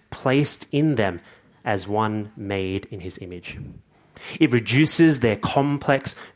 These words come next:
God-given personalities into a convenient archetype. And we lose out on so much joy,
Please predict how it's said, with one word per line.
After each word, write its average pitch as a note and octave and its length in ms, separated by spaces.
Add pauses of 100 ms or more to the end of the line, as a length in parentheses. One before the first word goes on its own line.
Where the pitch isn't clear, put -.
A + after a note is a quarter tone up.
God-given C3+ 720
personalities G#2+ 880 (240)
into A#2+ 340
a G#2+ 60
convenient A2 800
archetype. - 520 (1400)
And A2+ 120
we G2+ 140
lose G#2+ 280
out G#2+ 200
on F#2+ 240 (140)
so - 380
much B2+ 300
joy, A#2 400